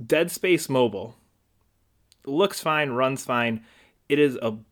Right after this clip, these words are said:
bitch to do anything in that game 'cause it's all touchscreen,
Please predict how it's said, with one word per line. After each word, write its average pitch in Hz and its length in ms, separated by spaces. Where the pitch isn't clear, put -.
bitch 131 320
to - 100
do 117 160
anything 113 300
in 113 80
that 110 160
game 113 160
'cause 127 160
it's 123 120
all 117 120
touchscreen, - 540